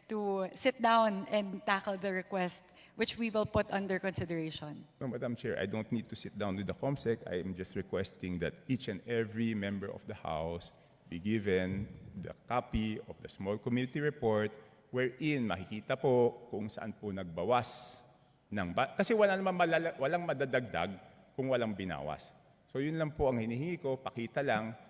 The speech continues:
Speaker 2: kung saan binawas at saan dinagdag. Yun lang ang hinihingi ko. And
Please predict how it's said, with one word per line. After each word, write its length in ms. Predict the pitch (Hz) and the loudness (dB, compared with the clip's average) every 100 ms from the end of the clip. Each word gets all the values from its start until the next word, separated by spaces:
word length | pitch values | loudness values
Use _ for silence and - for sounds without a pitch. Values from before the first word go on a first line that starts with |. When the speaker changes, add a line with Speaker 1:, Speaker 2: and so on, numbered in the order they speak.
| - - - | -20 -16 -8
Speaker 2:
kung 160 | 107 104 | -6 -4
saan 640 | - 85 123 127 127 120 - - - - _ _ _ - _ _ - | -4 0 2 2 0 -2 -8 -20 -20 -20 _ _ _ -20 _ _ -2
binawas 800 | 113 117 117 113 110 110 - - - 131 | 4 6 6 6 4 2 -4 -16 -6 -4
at 160 | 120 | -4
saan 480 | - - 107 104 104 101 - - _ | -4 -4 -2 -4 -4 -8 -16 -20 _
dinagdag. 560 | 113 104 87 73 76 64 - - _ _ _ _ | -2 0 0 -2 -8 -8 -16 -20 _ _ _ _
Yun 240 | 147 165 | -2 0
lang 160 | 101 71 - - - - _ | 0 -2 -6 -18 -20 -20 _
ang 400 | 110 110 104 98 | 0 0 -2 -4
hinihingi 640 | 107 98 87 90 87 78 | -4 -2 -2 -2 -4 -6
ko. 160 | - 76 | -6 -2
And 240 | 117 135 | -2 -2